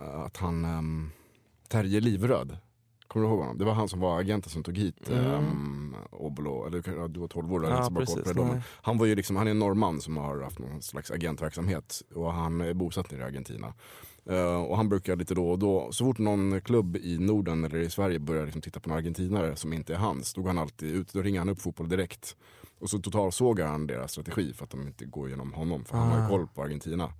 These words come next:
Speaker 1: Men han var ju, han var ju liksom agenten som tog hit de där spelarna,
Speaker 2: Ja.
Speaker 1: ehm, till A I K.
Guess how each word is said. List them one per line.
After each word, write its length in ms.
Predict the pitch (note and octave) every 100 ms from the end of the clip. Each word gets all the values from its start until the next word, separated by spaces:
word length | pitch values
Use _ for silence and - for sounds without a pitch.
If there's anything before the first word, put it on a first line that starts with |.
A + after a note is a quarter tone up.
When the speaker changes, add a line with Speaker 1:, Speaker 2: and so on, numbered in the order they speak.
| - - - - - - -
Speaker 1:
Men 120 | G#2
han 180 | B2+ A#2+
var 100 | A#2
ju, 160 | G#2+
han 140 | A#2 A#2
var 80 |
ju 60 | G#2+
liksom 180 | F#2 G2
agenten 340 | A2 A2 F#2
som 140 | F#2 F2+
tog 140 | G2
hit 180 | A2+ A2+
de 100 | E2
där 140 | C#2
spelarna, 540 | - D#2+ D#2 F2+ B1+ D#2+ _
Speaker 2:
Ja. 240 | - A#2+ A#2
Speaker 1:
ehm, 540 | B1 B1+ B1+ C2 D2 -
till 220 | - G2+
A 100 | D2
I 40 | A#1+
K. 200 | B1+